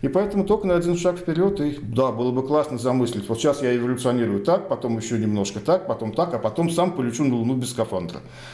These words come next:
Ну, не я, да, там мои потомки в десятом поколении. Нет, не работает. Поэтому, кра-, да, конспирологически круто, но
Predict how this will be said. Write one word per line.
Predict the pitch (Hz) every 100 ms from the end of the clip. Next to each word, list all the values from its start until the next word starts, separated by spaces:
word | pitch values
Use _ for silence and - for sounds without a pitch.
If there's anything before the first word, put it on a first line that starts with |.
| - -
Ну, | 196
не | 156
я, | 113 113 170 175
да, | 101 120 127
там | 101 104 104
мои | 104 95 92
потомки | - 98 151 170
в | 107
десятом | 110 123 117 113
поколении. | - 117 104 87 92 -
Нет, | 147 180 170 - -
не | 135
работает. | 123 98 85 - - - - - - - - 139
Поэтому, | 180 190 185
кра-, | 175 139 131
да, | 127 117
конспирологически | 123 127 143 143 143 139 - -
круто, | 139 202 226 139
но | 123 170